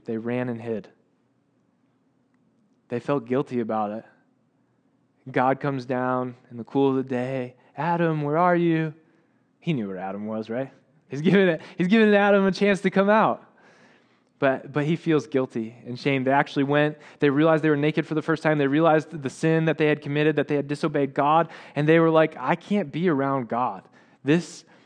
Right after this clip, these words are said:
they, they get fig leaves and cover themselves up. And, and that is our natural tendency still with sin, is to run from God.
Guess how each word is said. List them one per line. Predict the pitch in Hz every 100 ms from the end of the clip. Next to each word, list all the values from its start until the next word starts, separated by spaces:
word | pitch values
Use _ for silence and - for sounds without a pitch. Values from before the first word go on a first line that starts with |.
| _ -
they, | 147 165 156 92
they | 143 143
get | 143
fig | - 190 175
leaves | 180 175 151
and | 147
cover | 165
themselves | 156 139 147 165
up. | 170 165 147
And, | 131 127 - - - _
and | 143 147
that | 180 226
is | 196 185
our | 160
natural | 160 180 - 160
tendency | - 156 160 143 - 110 101 _ _ _ _ _ -
still | - - 175 170 120 101 - _ _ _ _ _ _ -
with | 127 -
sin, | - 151 101 - _ _ _ _ _ _ _
is | 151 135
to | -
run | 123 139 151 143
from | 143 131 127
God. | 123 107